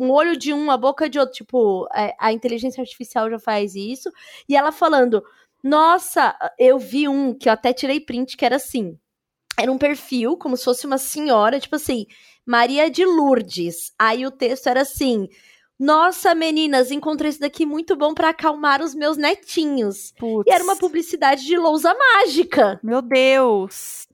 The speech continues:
Speaker 1: Sabe?
Speaker 2: Meu Deus, que
Speaker 1: Então,
Speaker 2: bizarro.
Speaker 1: assim, a minha mãe vendo aqui, minha mãe não sabe que é um anúncio.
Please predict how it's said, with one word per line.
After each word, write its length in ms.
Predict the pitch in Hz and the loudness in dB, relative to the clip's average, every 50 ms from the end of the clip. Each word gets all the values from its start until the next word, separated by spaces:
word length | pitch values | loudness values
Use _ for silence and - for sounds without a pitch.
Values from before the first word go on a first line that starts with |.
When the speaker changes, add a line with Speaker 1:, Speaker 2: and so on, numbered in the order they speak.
| _ | _
Speaker 1:
Sabe? 640 | _ - - 320 349 427 605 640 440 370 254 214 196 | _ -2 0 2 2 2 2 2 2 2 0 0 -2
Speaker 2:
Meu 200 | 220 240 269 294 | -4 -6 -6 -6
Deus, 260 | 277 277 269 269 269 | -4 -2 -2 -2 -2
que 120 | - - 269 | -4 -12 -12
Speaker 1:
Então, 100 | 233 269 | -10 -4
Speaker 2:
bizarro. 240 | 233 254 220 208 214 | 0 2 2 2 4
Speaker 1:
assim, 100 | 214 403 | 2 0
a 60 | 349 | 0
minha 220 | 320 381 508 523 453 | 2 2 0 2 4
mãe 200 | 392 349 339 302 | 4 4 4 2
vendo 220 | 262 302 277 254 | 2 2 2 2
aqui, 240 | 254 262 - - 359 - _ _ _ 605 320 | 0 0 2 0 -2 -2 _ _ _ -10 -2
minha 120 | 320 339 330 | 0 2 2
mãe 0 | |
não 180 | 330 381 480 | 2 0 0
sabe 400 | - - - - - 480 453 427 | -2 -2 -2 -2 -2 0 -2 -2
que 100 | - - | -2 0
é 40 | 392 | -2
um 60 | 359 | 0
anúncio. 400 | 349 349 330 330 320 302 294 269 | 0 0 2 0 0 0 -4 -8